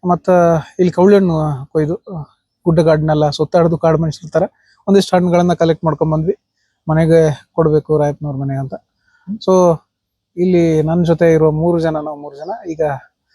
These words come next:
ಗುಡ್ಡವನ್ನ ಇಳಿದು ಸುಸ್ತಾಗಿ ಕೂತಿದ್ದೀವಿ. ನಾಯಿಗೆ ಬಿಸ್ಕೆಟ್ ಹಾಕ್ಬೇಕು ಅಂತ ಬಿಸ್ಕೆಟ್ ತಗೊಂಡ್ಬಂದಿದ್ದೇನೆ ನಿಜ,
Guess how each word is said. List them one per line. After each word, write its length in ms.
ಗುಡ್ಡವನ್ನ 380
ಇಳಿದು 340
ಸುಸ್ತಾಗಿ 380
ಕೂತಿದ್ದೀವಿ. 480
ನಾಯಿಗೆ 680
ಬಿಸ್ಕೆಟ್ 360
ಹಾಕ್ಬೇಕು 300
ಅಂತ 140
ಬಿಸ್ಕೆಟ್ 320
ತಗೊಂಡ್ಬಂದಿದ್ದೇನೆ 560
ನಿಜ, 240